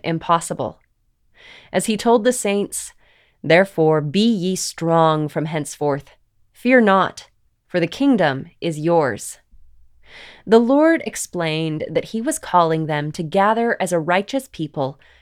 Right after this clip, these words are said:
to escape the power of the enemy. He promised that if they obeyed his commandment to go to Ohio, they would be given his law and endowed with power from on high.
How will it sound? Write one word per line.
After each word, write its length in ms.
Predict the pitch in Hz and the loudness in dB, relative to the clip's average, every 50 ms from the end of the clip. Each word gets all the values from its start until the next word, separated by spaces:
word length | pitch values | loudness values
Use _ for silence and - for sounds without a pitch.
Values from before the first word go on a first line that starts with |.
| _ _ - | _ _ -6
to 140 | 185 185 | -2 -2
escape 520 | 180 175 - - - 214 214 233 233 - _ | -2 -2 -4 -4 -2 0 0 0 0 -2 _
the 100 | 262 269 | -2 -2
power 580 | 269 - - - 151 156 156 156 156 156 - - - | -2 -6 -10 -6 -4 -2 -2 0 -2 -4 -4 -4 -6
of 100 | 151 151 | -4 -4
the 160 | 165 - - | -6 -6 -6
enemy. 520 | 165 165 160 156 151 147 135 127 156 - _ _ _ _ _ _ _ _ _ _ _ _ _ _ | -8 -6 -6 -6 -8 -8 -10 -12 -16 -18 _ _ _ _ _ _ _ _ _ _ _ _ _ _
He 140 | - 190 - | -8 -8 -8
promised 800 | - - 233 226 226 247 240 202 151 151 - - - - - - _ _ _ | -4 0 0 2 4 4 2 2 0 -2 -8 -12 -12 -14 -16 -20 _ _ _
that 140 | - 185 185 | 2 2 2
if 120 | 175 180 | 2 2
they 300 | 156 180 196 220 262 269 | 4 4 6 6 4 4
obeyed 400 | - 233 165 196 196 214 233 - | 2 2 2 2 2 2 0 0
his 160 | - 277 269 - | -2 -4 -4 -2
commandment 720 | - 277 233 202 175 170 170 165 160 160 - - - - _ - | -2 0 0 2 0 0 0 -2 -4 -6 -8 -12 -18 -20 _ -8
to 100 | - 180 | -8 0
go 240 | 156 190 190 202 | 2 4 4 4
to 220 | 220 - 240 226 226 | 4 2 0 0 0
Ohio, 580 | 226 208 180 165 147 147 156 - 156 160 160 - _ _ _ _ _ _ _ _ _ - | 0 0 0 -2 -4 -4 -4 -6 -10 -10 -14 -18 _ _ _ _ _ _ _ _ _ -8
they 260 | 156 170 185 196 220 | 0 2 4 4 4
would 160 | 240 269 240 | 2 2 0
be 140 | 233 285 233 | 0 0 0
given 340 | 175 185 185 170 180 180 180 | 0 0 0 0 0 -2 -2
his 320 | 175 - 196 190 170 165 | -2 -2 -4 -4 -4 -4
law 480 | 170 170 190 196 208 220 208 175 151 - _ _ _ _ _ _ _ _ _ _ | -4 0 2 2 4 4 2 0 -4 -8 _ _ _ _ _ _ _ _ _ _
and 160 | 175 185 175 | -2 0 0
endowed 480 | 175 180 175 175 196 190 220 254 269 254 | 2 0 0 2 4 4 6 4 4 2
with 200 | 277 285 - - | -2 -4 -6 -6
power 500 | - - 190 175 170 170 170 165 165 170 | -4 0 2 2 4 2 2 0 -4 -2
from 220 | - 196 175 - | 0 0 0 2
on 220 | - 160 160 160 | 0 0 0 -2
high. 440 | 160 - 170 170 170 175 165 156 - | -2 -4 -4 -4 -4 -4 -6 -10 -14